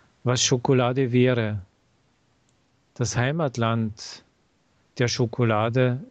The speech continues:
wie auch des Kakaobaumes, aus dessen Früchten man, äh, sie gewinnt, ist Zentral- und Südamerika.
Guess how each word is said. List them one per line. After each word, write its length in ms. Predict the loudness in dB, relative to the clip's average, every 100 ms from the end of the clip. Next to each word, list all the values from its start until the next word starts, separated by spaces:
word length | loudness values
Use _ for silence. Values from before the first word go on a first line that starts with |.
| -2
wie 180 | 2
auch 220 | 2 0 -2
des 260 | -6 -4
Kakaobaumes, 1040 | -2 -2 0 0 2 2 0 2 0 -4 -4
aus 220 | -6 -2
dessen 320 | -2 -2 -4
Früchten 560 | -2 -2 -2 -4 -4 0
man, 320 | 0 0 -2 -8 _
äh, 220 | -2 0 0
sie 260 | -2 -2
gewinnt, 560 | 0 2 2 2 -2 -10 _ _ _ _ _ _ _
ist 220 | -2 -2 0
Zentral- 560 | 0 2 0 2 2
und 140 | 0 0
Südamerika. 1040 | -2 0 0 0 -2 -4 -8 -10 -10 -10